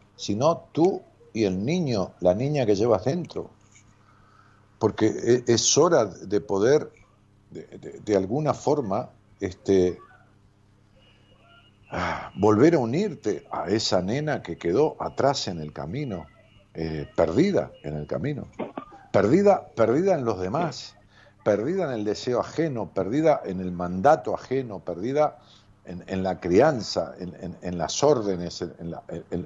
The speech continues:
en, en, en todo esto, para lo cual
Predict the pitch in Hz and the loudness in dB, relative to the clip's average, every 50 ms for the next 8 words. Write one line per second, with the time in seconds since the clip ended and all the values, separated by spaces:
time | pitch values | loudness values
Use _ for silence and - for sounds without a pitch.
0 | - - 80 80 - - - _ _ _ _ _ _ - - - 95 95 - - | -8 -12 -14 -14 -14 -18 -20 _ _ _ _ _ _ -12 -8 -6 -6 -6 -6 -4
1 | - 92 92 - 147 135 143 160 151 - 185 156 - - 123 117 110 107 110 107 | -4 -2 2 4 6 6 6 6 4 2 -2 -2 0 2 2 4 4 2 2 0
2 | 92 135 156 175 170 - | 2 4 4 4 2 0